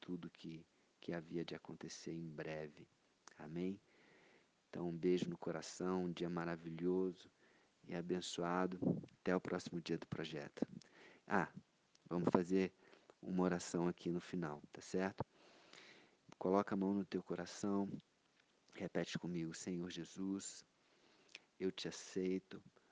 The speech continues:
como meu Senhor, como meu Salvador, e reconheço que o Senhor veio, foi enviado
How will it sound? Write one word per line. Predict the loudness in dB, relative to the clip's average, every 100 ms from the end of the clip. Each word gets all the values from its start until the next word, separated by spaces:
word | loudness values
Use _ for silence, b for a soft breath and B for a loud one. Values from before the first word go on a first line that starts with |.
| b
como | -6 -2 0
meu | 0 0
Senhor, | -2 -4 -2 -2 -4 -8 -18 _ _ _
como | -10 -4 -2
meu | 0 2 0
Salvador, | -2 -6 -4 -6 -6 -12 -12 -16 -20 _ B B B B
e | -4
reconheço | -4 0 0 2 0 -2 -12
que | -10
o | -10
Senhor | -8 -4 -2 -2
veio, | -8 0 2 2 -2 -8 b b b b b b b _ _ _
foi | 0 2
enviado | 2 0 2 2 0